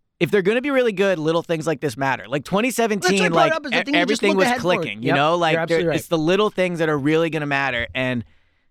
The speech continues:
Speaker 1: yeah. And then, look, I would maybe just put Covey back there, to be completely
Speaker 2: Why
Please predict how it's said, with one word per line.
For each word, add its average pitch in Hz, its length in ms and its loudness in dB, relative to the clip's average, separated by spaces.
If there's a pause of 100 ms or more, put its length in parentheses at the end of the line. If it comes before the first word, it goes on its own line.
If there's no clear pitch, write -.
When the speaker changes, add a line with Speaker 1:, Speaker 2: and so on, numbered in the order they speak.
Speaker 1:
yeah. 123 320 0 (140)
And 196 140 2
then, 220 180 0
look, 190 200 0
I 185 140 0
would 254 100 -2
maybe 170 180 -4
just 135 160 -8
put 120 120 -8
Covey 117 260 -2
back 123 220 -2
there, 127 280 -2 (140)
to 135 100 -8
be 123 100 -4
completely 185 320 -2
Speaker 2:
Why 202 60 0